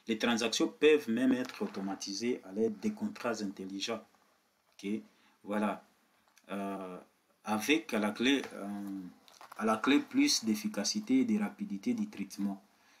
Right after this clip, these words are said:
Une fois les conditions donc préalables spécifiées remplies,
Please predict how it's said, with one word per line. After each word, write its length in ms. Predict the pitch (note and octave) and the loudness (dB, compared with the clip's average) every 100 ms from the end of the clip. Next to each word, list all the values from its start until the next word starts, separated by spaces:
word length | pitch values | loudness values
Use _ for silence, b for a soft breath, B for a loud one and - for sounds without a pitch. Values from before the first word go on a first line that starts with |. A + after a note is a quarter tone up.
| b | b
Une 120 | C#3 E3+ | 2 2
fois 200 | - E3+ | 4 4
les 100 | D#3 | 4
conditions 560 | A#2+ A2 G#2+ - C#3+ | 4 4 4 2 2
donc 320 | G#2+ G#2 F#2 - | 2 -2 -2 -6
préalables 540 | A2+ A2 A2 C#3 C3 A2 | 2 4 6 6 4 2
spécifiées 680 | - G#2+ G#2+ G#2 - B2 | 0 0 0 -2 0 2
remplies, 500 | G#2+ G#2 F#2+ A#2 D#3 | 2 0 -2 -4 -6